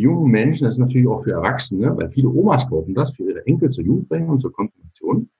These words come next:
Die sind für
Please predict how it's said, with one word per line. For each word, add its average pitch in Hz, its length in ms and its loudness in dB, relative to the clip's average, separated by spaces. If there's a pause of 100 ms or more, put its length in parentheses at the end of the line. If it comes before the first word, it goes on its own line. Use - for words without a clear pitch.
(1600)
Die 107 160 -4
sind 156 640 0 (460)
für 110 520 0